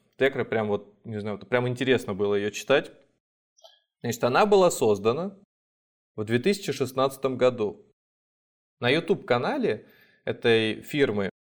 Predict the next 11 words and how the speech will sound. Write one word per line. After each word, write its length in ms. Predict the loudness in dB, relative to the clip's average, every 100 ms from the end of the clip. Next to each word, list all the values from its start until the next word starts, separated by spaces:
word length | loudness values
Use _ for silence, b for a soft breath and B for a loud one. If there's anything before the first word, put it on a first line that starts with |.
| _ _ _
есть 360 | -8 -2 0 0
обращение 840 | 2 2 2 -2 -2 0 -2 -4 -8 _ _ _ -6
их 320 | -4 -4 -8 -16
сио, 520 | -8 0 4 4 2
ну, 80 | -4
видимо, 260 | -6 -4 -2
генерального 460 | 0 0 2 0
директора, 600 | 2 2 2 -2 -2 -4 -10 _ _ _ _ _ -6
Фредерик 880 | 2 4 6 6 4 0 -4 -16 -20 _ _ _ _ -6
Глассер. 800 | 2 2 2 2 2 2 -2 -16 _ _ _ _ _
Глассер. 500 | -2 -2 2 2 2